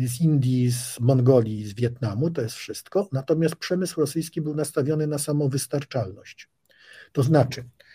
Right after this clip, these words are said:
produkujemy duże, dużą ilość uzbrojenia, o którym wiemy, że jest co najwyżej średnie. Ale liczymy, że tak jak niegdyś nasz sławny czołg T trzydzieści cztery,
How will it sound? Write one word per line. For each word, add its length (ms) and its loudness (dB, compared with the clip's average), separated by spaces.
produkujemy 800 6
duże, 560 6
dużą 460 6
ilość 400 2
uzbrojenia, 640 4
o 80 -2
którym 360 0
wiemy, 280 2
że 120 2
jest 220 -2
co 100 0
najwyżej 400 0
średnie. 560 -2
Ale 220 4
liczymy, 420 2
że 120 2
tak 200 -2
jak 180 0
niegdyś 400 0
nasz 180 -2
sławny 460 0
czołg 360 0
T 100 -4
trzydzieści 540 -6
cztery, 460 0